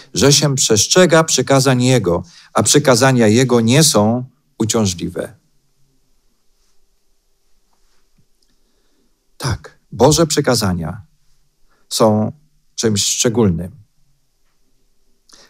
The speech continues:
Ale ktoś może powiedzieć: „No ale pastorze, chwileczkę, ja jestem słabym człowiekiem. Chcę dobrze żyć. Nie daję rady.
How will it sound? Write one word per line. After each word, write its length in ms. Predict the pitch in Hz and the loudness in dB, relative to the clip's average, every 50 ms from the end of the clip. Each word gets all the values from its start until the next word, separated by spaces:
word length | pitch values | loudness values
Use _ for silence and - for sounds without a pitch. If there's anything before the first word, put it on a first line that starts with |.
| _ - | _ -6
Ale 160 | - 135 160 | -2 -2 0
ktoś 220 | - 196 185 - | 0 0 -2 0
może 200 | 165 165 156 160 | -2 -2 -2 0
powiedzieć: 580 | 139 139 131 127 131 117 120 120 110 - - _ _ _ _ _ _ _ _ _ _ _ _ _ _ _ _ 165 _ _ 156 143 143 _ _ _ _ _ _ _ _ _ _ _ _ _ _ _ _ - | 0 0 -2 0 0 0 -2 -2 -4 -6 -12 _ _ _ _ _ _ _ _ _ _ _ _ _ _ _ _ _ _ _ _ _ _ _ _ _ _ _ _ _ _ _ _ _ _ _ _ _ _ -6
„No 80 | - 110 | -4 -2
ale 180 | 117 117 - | 0 0 0
pastorze, 420 | - 127 117 - - 135 120 120 107 | 0 -2 -4 -2 -2 -2 -2 -2 -4
chwileczkę, 560 | - - 107 120 113 - - - 98 92 95 92 | -2 -2 0 0 0 -2 -4 -6 -6 -6 -6 -6
ja 140 | 98 110 117 | -6 -6 -6
jestem 260 | 110 110 - 117 101 | -6 -6 -8 -10 -10
słabym 420 | - - 104 95 87 - 82 85 | -8 -8 -8 -8 -8 -10 -12 -16
człowiekiem. 560 | 92 - - - - - - - - - - - - _ _ _ _ _ _ _ _ _ _ _ _ _ _ | -16 -16 -18 -18 -16 -18 -20 -20 -20 -20 -20 -20 -20 _ _ _ _ _ _ _ _ _ _ _ _ _ _
Chcę 340 | - - - - - - 87 - _ _ _ _ _ _ _ _ _ _ _ _ - | -8 -6 -6 -6 -6 -8 -12 -14 _ _ _ _ _ _ _ _ _ _ _ _ -6
dobrze 340 | 123 117 110 113 101 98 95 | -6 -6 -4 -4 -8 -8 -8
żyć. 420 | 95 95 92 101 - - - _ _ _ _ _ _ _ _ _ _ _ - | -8 -10 -12 -12 -16 -20 -20 _ _ _ _ _ _ _ _ _ _ _ -12
Nie 80 | 123 107 | -12 -10
daję 220 | 113 117 123 113 | -8 -8 -8 -8
rady. 280 | 117 117 113 113 - | -8 -10 -14 -14 -18